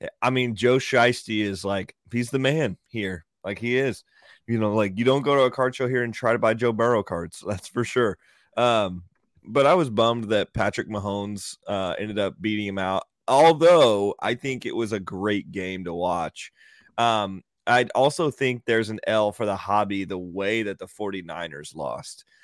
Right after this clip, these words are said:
Like, because Brock Purdy got injured in the first, like, quarter and all that kind of stuff. Um, I just think that game could have been more competitive had he been healthy the whole time.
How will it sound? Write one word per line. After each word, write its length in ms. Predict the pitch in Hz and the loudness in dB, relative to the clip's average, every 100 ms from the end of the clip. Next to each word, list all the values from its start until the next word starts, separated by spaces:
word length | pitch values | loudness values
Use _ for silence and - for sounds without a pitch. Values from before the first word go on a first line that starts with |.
| _ - | _ 2
Like, 200 | 110 104 | 2 2
because 320 | 117 123 104 | 2 2 2
Brock 360 | 87 110 110 | 4 4 4
Purdy 280 | - 110 110 | 4 2 2
got 160 | 104 101 | 2 0
injured 420 | 98 101 98 101 | 0 -4 -4 -2
in 100 | 98 | -2
the 80 | 95 | -4
first, 520 | - 101 101 - - | -2 0 0 -4 -14
like, 240 | - 87 80 - | -6 -4 -4 -8
quarter 580 | - 107 104 101 101 - _ _ | 0 2 4 4 2 -2 _ _
and 100 | - 98 | -6 -2
all 160 | 101 | 0
that 160 | 101 92 | 0 -2
kind 180 | 110 101 | -4 -6
of 80 | |
stuff. 460 | - - 98 98 - - | -6 -2 0 -2 -8 -6
Um, 420 | 104 98 92 87 - _ _ | -2 -2 -2 -6 -12 _ _
I 80 | 117 | -2
just 220 | 120 131 | 0 -2
think 300 | 143 139 - _ | -2 -4 -6 _
that 260 | 101 110 107 | 2 2 2
game 240 | 117 113 | 0 -2
could 180 | 101 113 | -2 -2
have 80 | 104 | 0
been 160 | 104 | -2
more 180 | 104 104 | -2 -4
competitive 560 | 101 101 104 95 104 98 | -4 -6 -4 -2 -2 -4
had 220 | 95 92 | -4 -4
he 120 | 95 | -4
been 180 | 95 90 | -6 -6
healthy 420 | 87 92 92 107 | -6 -8 -6 -6
the 100 | 104 | -4
whole 160 | 101 104 | -4 -6
time. 380 | - 110 113 | -6 -6 -6